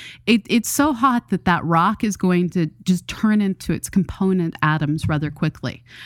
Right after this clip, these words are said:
Some of those component atoms are gonna be light. They'll stay towards the surface. Some of the component atoms are heavy. Those may, depending on how they get mixed, sink somewhat. But, I mean,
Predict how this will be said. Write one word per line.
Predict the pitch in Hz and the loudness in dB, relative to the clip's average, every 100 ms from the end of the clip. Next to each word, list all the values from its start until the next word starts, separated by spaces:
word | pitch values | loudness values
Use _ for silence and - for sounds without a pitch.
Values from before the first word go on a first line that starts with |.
| - - | -18 -4
Some | - 202 | 2 4
of | 220 | 4
those | 208 - | 0 0
component | 214 196 202 190 175 | 0 2 0 0 0
atoms | 165 185 196 208 | 2 2 0 0
are | |
gonna | 185 175 | 0 2
be | 165 | 2
light. | 147 147 165 - - | 2 2 2 -2 -6
They'll | 156 | -6
stay | - 143 139 | -4 -4 -4
towards | 156 143 - | -4 -6 -6
the | 151 | -4
surface. | - 175 - 175 | 0 0 0 -2
Some | - 175 | 0 2
of | 170 | 2
the | 165 | 2
component | 185 170 165 160 | 2 4 2 2
atoms | 151 151 156 151 151 | 0 2 2 0 0
are | 143 | -2
heavy. | - 202 196 202 190 185 - - - | 0 0 2 0 0 -2 -6 -20 -6
Those | 160 156 170 175 170 165 - - - | -2 0 2 2 0 -4 -10 -12 0
may, | 185 170 165 165 | 2 4 2 -2
depending | 165 180 165 156 | -2 -2 0 0
on | 151 | 0
how | 147 165 156 | 0 0 2
they | 156 | 0
get | 156 151 | -2 0
mixed, | 160 160 165 - - - - | 2 4 2 -2 -6 -6 -4
sink | - - 180 - | -2 2 0 -2
somewhat. | - 175 202 233 339 - - - - - _ | -2 0 2 0 -2 -6 -18 -20 -20 -20 _
But, | 233 226 - | -2 -2 -2
I | 226 | -2
mean, | 220 | 0